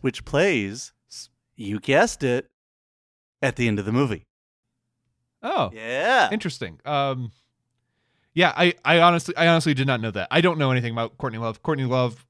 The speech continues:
Speaker 2: was more relevant in the early nineties, and I was not cognizant of music in the early nineties. Anyway,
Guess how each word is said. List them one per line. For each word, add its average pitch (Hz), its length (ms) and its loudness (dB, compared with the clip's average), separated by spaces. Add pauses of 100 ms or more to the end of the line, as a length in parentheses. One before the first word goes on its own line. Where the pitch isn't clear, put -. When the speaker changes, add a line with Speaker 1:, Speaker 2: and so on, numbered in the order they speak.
Speaker 2:
was 110 580 -4 (520)
more 139 420 2
relevant 123 760 0
in 123 380 -6 (180)
the 131 80 -6
early 127 280 -4
nineties, 175 420 0
and 135 260 -6
I 127 100 0
was 123 220 0
not 120 180 -2
cognizant 104 420 -4
of 98 60 -8
music 104 420 -6
in 95 420 -16
the 110 120 -14
early 95 160 -14
nineties. 117 340 -8 (1000)
Anyway, 170 340 4